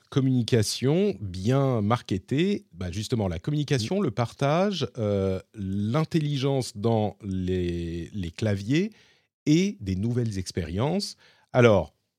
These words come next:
Speaker 1: nouvelles expériences, c'est journal intime, qui peut être, euh, extrêmement utile quand on veut suivre, euh, sa, enfin, pour, pour le,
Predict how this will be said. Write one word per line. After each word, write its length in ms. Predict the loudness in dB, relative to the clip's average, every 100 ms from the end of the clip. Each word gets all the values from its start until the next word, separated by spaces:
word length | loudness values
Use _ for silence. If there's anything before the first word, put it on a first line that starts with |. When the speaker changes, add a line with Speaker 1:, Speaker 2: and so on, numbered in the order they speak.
| _
Speaker 1:
nouvelles 300 | 0 2 2
expériences, 480 | 0 0 0 0 -2
c'est 300 | 0 0 0
journal 340 | 0 0 0
intime, 540 | 0 -2 -2 -2 -2 -4 _ _
qui 460 | -10 -6 -6 -6 -6
peut 140 | -4 -2
être, 340 | -2 -8 -10
euh, 240 | -8 -10 -12
extrêmement 920 | -12 -12 -8 -4 0 2 2 2 0 -2
utile 600 | -6 -8 -2 0 2 0 -6 -20 _ -12
quand 260 | -10 -6
on 60 | -4
veut 140 | -4
suivre, 560 | -6 -6 -4 -4 -4 -8
euh, 460 | -8 -10 -12 -14 -14
sa, 260 | -12 -8 -8
enfin, 180 | -4 -4 -2
pour, 160 | -4
pour 180 | 0 0
le, 320 | 2 0 -2